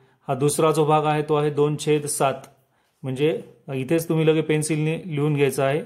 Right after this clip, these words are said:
हा पहिला भाग जो असणार आहे तो एक छेद सात, हा दुसरा भाग जो आहे तो दोन छेद सात, तिसरा म्हणजे तीन छेद सात, चौथा म्हणजे चार छेद सात, बरोबर. इथे पाचवा भाग आहे पाच छेद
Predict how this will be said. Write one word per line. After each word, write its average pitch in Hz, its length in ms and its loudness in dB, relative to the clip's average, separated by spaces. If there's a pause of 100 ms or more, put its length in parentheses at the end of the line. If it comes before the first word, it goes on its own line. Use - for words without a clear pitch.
हा 151 220 0 (140)
पहिला 151 340 -2
भाग 151 200 -2
जो 147 140 0
असणार 147 300 -2
आहे 147 140 -2
तो 156 140 -2
एक 143 240 -2
छेद 160 300 -2 (140)
सात, - 400 -2 (520)
हा 139 80 -2
दुसरा 143 340 0
भाग 143 220 0
जो 143 120 0
आहे 147 140 2
तो 147 140 -4
दोन 143 260 -2
छेद 143 260 0
सात, 135 380 -2 (260)
तिसरा 151 340 0
म्हणजे 156 360 -2 (280)
तीन 151 240 -4
छेद 151 400 -2
सात, 143 300 0 (640)
चौथा 143 380 0
म्हणजे 151 320 0
चार 147 360 0
छेद 156 320 -2 (180)
सात, - 400 -2 (1400)
बरोबर. 151 220 0 (480)
इथे 143 180 0
पाचवा 151 440 2
भाग 151 260 0
आहे 139 200 -4 (1160)
पाच 147 360 0
छेद 151 340 0